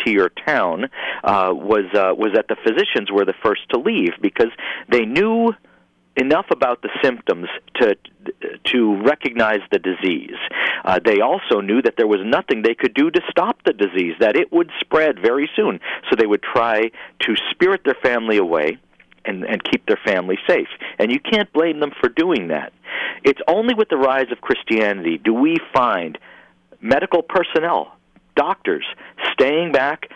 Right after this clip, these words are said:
to take care of the sick. And, and they took care, um, not only of the Christian, uh, sick, but also the pagans. And so many of those pagans who did survive were then eager to take on,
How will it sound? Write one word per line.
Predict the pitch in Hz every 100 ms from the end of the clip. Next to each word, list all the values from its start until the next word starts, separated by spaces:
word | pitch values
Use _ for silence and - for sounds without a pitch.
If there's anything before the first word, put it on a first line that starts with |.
| -
to | 120 - -
take | 160 -
care | - 175 170
of | 104
the | 92 - -
sick. | - - - - - -
And, | 113 110 -
and | 113 101
they | 107 -
took | - 196 -
care, | 160 143 131 131 - - _ _ -
um, | 110 95 92 95
not | 117 160 196
only | 175 135
of | 107
the | 104
Christian, | - 240 220 - 87 90 - _ -
uh, | 90 - - - _ _ - -
sick, | - - - - - -
but | -
also | - 185 220 - 131
the |
pagans. | 143 175 233 - - - - - - -
And | 135 -
so | 180 208
many | 202 185
of | 143 117
those | 117 - -
pagans | 165 127 110 -
who | 117
did | 104 208 226
survive | - 101 95 76 76 62 - - - - - -
were | 120 117
then | 131 117 -
eager | 175 151 123
to | 104 -
take | 123 117
on, | 101 95 92